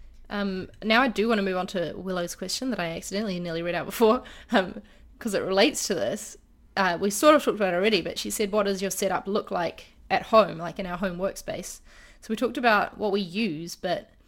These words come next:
in terms of desks, I, I bought a new desk when I started working from home because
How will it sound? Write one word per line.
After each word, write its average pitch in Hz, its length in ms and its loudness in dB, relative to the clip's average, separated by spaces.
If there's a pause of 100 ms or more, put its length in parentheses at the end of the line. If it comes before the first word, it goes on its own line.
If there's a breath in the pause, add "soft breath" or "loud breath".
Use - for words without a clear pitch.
(560 soft breath)
in 226 80 0
terms 247 300 2
of 208 260 -6
desks, - 440 -2
I, - 140 -6
I 220 160 4
bought 269 200 2
a 214 60 2
new 196 160 0
desk 175 300 -2
when 185 100 -4
I 185 60 -4
started 175 280 -4
working 185 280 -4
from 185 180 -8
home 185 320 -4
because 180 640 -4